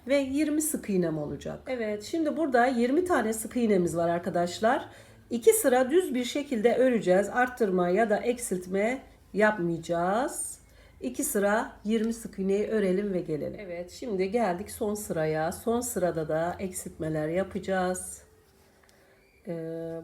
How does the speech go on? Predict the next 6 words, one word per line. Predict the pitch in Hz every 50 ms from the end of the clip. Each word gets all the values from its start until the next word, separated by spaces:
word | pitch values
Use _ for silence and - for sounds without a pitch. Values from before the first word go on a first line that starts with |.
| 170
burada | 185 208 208 185 190 190 175
da | 170 170 175 185 196 - - - - - - - - - - - - - - - - -
arkadaşlar | 180 180 - 175 175 165 160 160 - - 170 160 160 - 240
üç | 226 226 - - -
tane | - 185 170 165 160 160 156 160
örüp | - 208 214 185 175 180 180 -